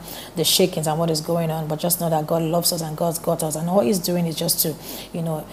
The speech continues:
ensure that we stay aligned, we stay planted and rooted in his will. You know, so at the end, at the end, we can all make it to that expected end and be with Christ Jesus finally, you know, laughing, enjoying all his goodness and everything. No more,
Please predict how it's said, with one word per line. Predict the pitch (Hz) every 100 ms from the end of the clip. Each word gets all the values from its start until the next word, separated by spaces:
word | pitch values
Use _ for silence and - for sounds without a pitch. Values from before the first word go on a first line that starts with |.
| -
ensure | 170 160 190
that | 185 160
we | 156
stay | - 185 180
aligned, | 180 170 175 180 165 165
we | 156
stay | - 185
planted | 185 175 175 170
and | 165 160
rooted | 156 170 165 170
in | 156
his | 165 160
will. | 165 175 165 147 - - 160
You |
know, | 156
so | 151 175 165
at | 160
the | 160
end, | 196 185 160 156 - - -
at | 165
the | 170
end, | 170 165
we | 165
can | - 170
all | - 190
make | 185 175 175
it | 170
to | 165
that | 170
expected | - - 165 165 -
end | 165 160 151 - -
and | 160 160
be | 175
with | 165 165
Christ | - 170 160 -
Jesus | 175 160 156 -
finally, | - 165 165 165 151 151 - -
you | 170
know, | 165 165
laughing, | 160 170 165 - 185 170 170 - - 165
enjoying | 156 147 170 175 170 165
all | 165
his | 151 147
goodness | - 165 165 156
and | 156 151
everything. | 175 160 160 151 160 151
No | 180
more, | 175 170 170